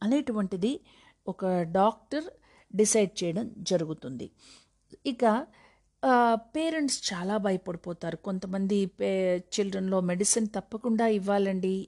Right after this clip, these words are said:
ఇది నార్మల్గా మీరు ఎంత హెల్ప్ చేసినా మనము ఎటువంటి, ఆ, టెక్నిక్స్ యూజ్ చేసినా సరిపోవట్లేదు" అనే సిచ్యువేషన్ కూడా వస్తుంది. అప్పుడు ఏం చేయాలి? పేరెంట్స్,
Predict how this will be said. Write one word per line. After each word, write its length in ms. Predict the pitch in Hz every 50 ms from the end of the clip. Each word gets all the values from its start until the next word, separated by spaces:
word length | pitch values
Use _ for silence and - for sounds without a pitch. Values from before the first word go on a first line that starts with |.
| - -
ఇది 180 | 196 175 190
నార్మల్గా 680 | 180 175 175 180 196 220 233 226 226 233 226 220 214 214
మీరు 200 | 202 196 190 185
ఎంత 260 | 185 180 185 190 -
హెల్ప్ 340 | 226 214 208 202 - - -
చేసినా 300 | 214 208 - - 220 208
మనము 440 | 196 196 190 185 185 185 185 185 - - - - - - - - - _ -
ఎటువంటి, 1200 | 214 208 214 226 247 233 - 330 302 320 302 294 277 247 - 262 247 240 233 220 220 220 214 - - -
ఆ, 220 | 208 208 202 202
టెక్నిక్స్ 640 | 196 196 _ 233 226 - - 302 311 269 - - 247
యూజ్ 280 | 247 220 - - -
చేసినా 320 | 226 208 - - - 214 190
సరిపోవట్లేదు" 1040 | - - 180 175 190 - - 247 233 220 208 - - 202 190 185 180 190 185 - - _
అనే 160 | 202 214 214 196
సిచ్యువేషన్ 580 | - - - - 202 202 202 196 - 175 175
కూడా 220 | 170 - 180 220 214
వస్తుంది. 520 | 180 170 - - - - 120 113 123 - _ _ _ - - - - - - _ _
అప్పుడు 260 | 208 202 - - 277
ఏం 240 | 254 214 196 196 196 185 - -
చేయాలి? 400 | 190 180 170 165 165 165 170 208 - _ _ _ _ _ _ -
పేరెంట్స్, 600 | 220 240 269 269 277 269 233 208 - - - 196